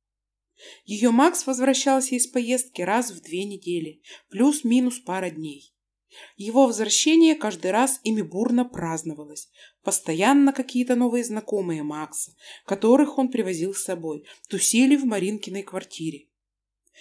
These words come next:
Они жрали, пили, спали там. Скандалили с ее соседями, если те принимались ругать их за ночной шум.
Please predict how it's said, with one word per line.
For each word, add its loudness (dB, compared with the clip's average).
Они 8
жрали, 2
пили, -4
спали 0
там. -8
Скандалили 2
с 0
ее -4
соседями, 0
если 4
те -2
принимались -4
ругать -4
их -4
за -6
ночной -10
шум. -18